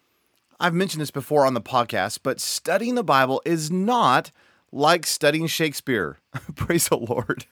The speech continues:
<laughs> Well, when I, when I was in high school, I remember sitting in and, you know, having to read Shakespeare, and I enjoyed Romeo and Juliet and Taming the Shrew and, and maybe a few others, but the reality was is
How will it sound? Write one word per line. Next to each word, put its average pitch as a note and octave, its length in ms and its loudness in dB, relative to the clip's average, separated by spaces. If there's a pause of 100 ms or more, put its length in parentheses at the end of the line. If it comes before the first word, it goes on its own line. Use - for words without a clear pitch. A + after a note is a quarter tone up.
<laughs> - 400 -6 (1120)
Well, G3 200 4
when G3+ 100 6
I, G#3 280 4
when D#3+ 120 4
I F#3 60 6
was F3+ 100 2
in D3+ 60 2
high D3 140 4
school, D3 340 0 (840)
I B2 60 -12
remember D#3 400 2
sitting D3 380 -2
in C3+ 260 -2
and, A#2 180 -2 (240)
you E3 80 -6
know, B2 80 -2
having B2+ 220 0
to A#2 40 -2
read A2+ 160 -2
Shakespeare, B2+ 440 -2
and B2 160 -2
I B3 100 2
enjoyed D#3 340 2
Romeo C3 320 0
and A#2 120 -2
Juliet A#2 420 0
and G2+ 180 -6 (380)
Taming D#3+ 300 0
the C3+ 80 0
Shrew C#3 500 -2
and, G#2 180 -2 (300)
and C#3+ 120 -6
maybe D3+ 200 0
a C3 40 0
few C#3 200 0
others, C3 240 0
but - 240 -2 (120)
the E3 60 -8
reality G#3+ 360 2
was D3+ 240 2
is C#3+ 160 -6